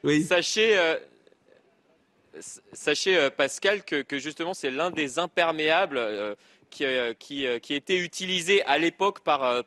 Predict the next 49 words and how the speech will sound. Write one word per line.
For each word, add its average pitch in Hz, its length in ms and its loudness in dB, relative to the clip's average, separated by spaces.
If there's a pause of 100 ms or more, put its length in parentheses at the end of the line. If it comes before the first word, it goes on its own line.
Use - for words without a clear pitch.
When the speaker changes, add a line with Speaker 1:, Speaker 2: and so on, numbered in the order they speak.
Speaker 2:
par 131 200 2
la, 123 460 2
la 113 220 0
reine 170 280 -2
mère, 165 360 2
c'est-à-dire 135 340 -4
la, 117 140 0
la 117 100 0
mère 180 260 0
d'Élisabeth 151 480 -4
deux. 104 140 -14 (320)
Speaker 1:
Eh 156 40 6
Speaker 2:
Pour 123 60 2
la 127 80 4
Speaker 1:
ben, 120 120 0
Speaker 2:
petite 110 120 -2
Speaker 1:
ça 143 80 0
ne 127 60 2
Speaker 2:
histoire. - 20 4
Speaker 1:
m'étonne 147 300 0
pas 254 160 2
parce 240 120 0
que 165 120 0
je 139 100 0
lui 147 160 2
trouvais, 165 480 0
euh, 123 460 2
un, 117 60 -4 (260)
un 120 100 0
design 160 480 -2
anglais 175 500 0
et 127 320 2
je, 123 160 -4
je 120 120 -4
ne 120 140 -6
connaissais 156 340 -2
pas 185 140 -2
ce 139 120 -2
modèle, 143 360 0
euh, 117 440 2
en 127 220 0
France, 92 340 -4
voyez-vous. 123 400 2 (380)
Et 135 80 2
je 131 100 0
vous 151 80 0
remercie 151 460 -2
grandement. 120 500 0
Bon, 131 220 -2